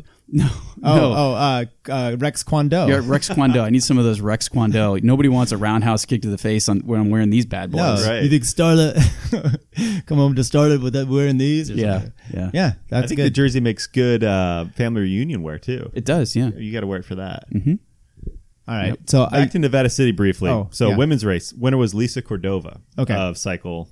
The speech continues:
Speaker 3: uh, Sport. So
Speaker 2: Okay.
Speaker 3: wanna get her in there.
Speaker 2: Congratulations. You know, maybe, um, maybe we'll have to do another one of these, uh, preems by the Between Two Wheels podcast,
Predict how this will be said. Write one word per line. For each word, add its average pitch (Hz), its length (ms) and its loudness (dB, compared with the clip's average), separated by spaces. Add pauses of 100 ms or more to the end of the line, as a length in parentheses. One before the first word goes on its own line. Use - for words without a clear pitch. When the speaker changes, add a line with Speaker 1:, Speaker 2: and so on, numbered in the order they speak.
Speaker 3:
uh, 85 260 -12
Sport. - 360 -16 (220)
So - 180 -20 (280)
Speaker 2:
Okay. 131 120 -14 (160)
Speaker 3:
wanna 98 240 -8
get 82 160 -14
her 85 80 -12
in - 20 -10
there. - 20 -10
Speaker 2:
Congratulations. 110 760 -6 (240)
You 135 80 -2
know, 127 120 -2
maybe, 143 440 -2
um, 110 420 -4
maybe 143 120 -2
we'll 143 120 0
have 139 80 -8
to 127 60 -2
do 123 120 0
another 117 300 -4
one 113 140 -8
of 98 60 -10
these, 101 380 -6
uh, 98 400 -4 (800)
preems 113 640 -2 (120)
by 104 160 -6
the 98 220 -8
Between - 320 -10
Two 107 100 -12
Wheels 104 160 -10
podcast, 104 600 -4